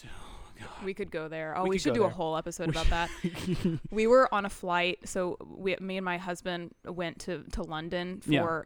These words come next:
Speaker 2: uh, the holidays, and we were on, like, a, an eleven hour flight. Um, it, maybe it wasn't eleven hour. It was a long flight, and
Speaker 1: Yeah.
Speaker 2: it was overnight.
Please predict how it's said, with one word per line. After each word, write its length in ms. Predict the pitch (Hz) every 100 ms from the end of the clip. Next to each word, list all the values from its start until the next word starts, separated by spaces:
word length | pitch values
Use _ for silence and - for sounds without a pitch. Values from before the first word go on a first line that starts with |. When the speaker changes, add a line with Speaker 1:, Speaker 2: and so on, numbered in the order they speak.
| 175
Speaker 2:
uh, 240 | 165 156 - -
the 120 | 180
holidays, 560 | 165 165 180 190 196 -
and 260 | 180 170
we 140 | 180 175
were 180 | 175 -
on, 460 | 170 175 175 185 -
like, 200 | 185 -
a, 160 | 160 185
an 140 | 196
eleven 340 | 165 175 196
hour 280 | 180 160 156
flight. 320 | - 139 98 -
Um, 260 | 165 -
it, 120 | 147
maybe 260 | 175 175 170
it 60 | 156
wasn't 240 | 156 147
eleven 200 | 135 147
hour. 120 | 170
It 20 |
was 120 | 226 233
a 40 |
long 380 | 208 214 233 226
flight, 340 | 190 160 160
and 80 | -
Speaker 1:
Yeah. 80 | 151
Speaker 2:
it 60 |
was 120 | 190 -
overnight. 680 | 208 208 190 165 160 -